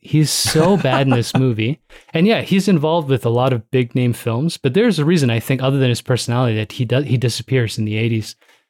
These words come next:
Speaker 1: Um,
Speaker 2: Mm-hmm.
Speaker 1: I haven't seen Barry Lyndon yet, but I can imagine immediately what he'll be like, which is exact like this, but with a wig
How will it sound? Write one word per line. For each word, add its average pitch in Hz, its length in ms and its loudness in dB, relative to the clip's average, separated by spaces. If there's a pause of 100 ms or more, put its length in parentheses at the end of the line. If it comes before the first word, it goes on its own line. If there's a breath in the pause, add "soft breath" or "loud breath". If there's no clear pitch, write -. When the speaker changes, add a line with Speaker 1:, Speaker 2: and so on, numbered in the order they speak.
(200 soft breath)
Speaker 1:
Um, 107 180 -4
Speaker 2:
Mm-hmm. - 80 -4
Speaker 1:
I 123 60 0
haven't 170 160 2
seen 151 240 0
Barry 131 240 2
Lyndon 135 340 2
yet, 170 300 0
but 143 120 -2
I 143 120 -2
can 151 160 0
imagine 151 440 2
immediately 135 640 0
what 123 240 -2
he'll 120 160 0
be 113 140 -2
like, 147 340 0
which 123 220 -4
is 113 240 -4
exact 123 560 -2
like 143 200 0
this, 180 320 0
but 123 180 -4
with 127 240 -2
a 113 60 0
wig 123 420 -2